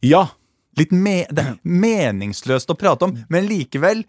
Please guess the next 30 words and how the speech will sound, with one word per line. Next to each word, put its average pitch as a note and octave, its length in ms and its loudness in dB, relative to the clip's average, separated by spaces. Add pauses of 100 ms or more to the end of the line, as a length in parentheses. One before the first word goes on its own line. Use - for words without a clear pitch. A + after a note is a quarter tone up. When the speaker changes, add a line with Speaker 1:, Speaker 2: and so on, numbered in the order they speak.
Speaker 2:
s-, - 420 -10
så F3+ 160 2
må C#3+ 320 2
det D3+ 160 -4
gjøres D#3 480 0
fordi D#3 240 -4
det D3+ 80 0
har D#3+ 80 0
blitt C#3+ 140 -10
så D3 100 -4
stort. - 420 -8
Speaker 1:
Ja, D3 320 4
det, C#3+ 300 -6
det, D3+ 220 -4 (100)
dette D#3 320 -4
er A#2+ 240 0
med, D3+ 260 -8
med D3+ 280 -6
tomhet A#2 580 -4
i D3 80 -10
blikket A2 560 -8
og C3+ 160 -2
hjertet, D3+ 400 -6 (180)
eh, B2 300 -2
jeg B2 180 -2
går B2 220 -2
inn A2 160 -2
i A#2+ 80 -2
denne A2 240 0
episoden. A#2 540 -6